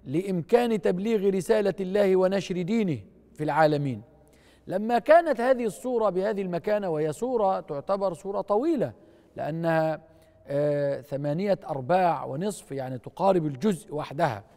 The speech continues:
أخذت يعني معظم الجزء التاسع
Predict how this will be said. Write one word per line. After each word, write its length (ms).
أخذت 440
يعني 540
معظم 580
الجزء 400
التاسع 640